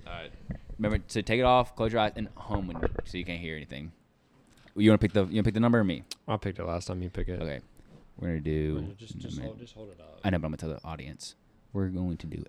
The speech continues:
Speaker 2: eight. Eight is the number.
Speaker 3: Gotcha. Oh, wait, I didn't tell the audience last time.
Speaker 2: Oh, well, okay, we got it. It doesn't matter.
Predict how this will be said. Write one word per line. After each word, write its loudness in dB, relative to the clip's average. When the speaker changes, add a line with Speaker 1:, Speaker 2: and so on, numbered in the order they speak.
Speaker 2:
eight. -14
Eight -10
is -10
the -10
number. -12
Speaker 3:
Gotcha. 0
Oh, 8
wait, 6
I 4
didn't 0
tell -4
the -2
audience -2
last -6
time. -4
Speaker 2:
Oh, -6
well, 0
okay, -4
we 0
got -4
it. -6
It -6
doesn't -8
matter. -8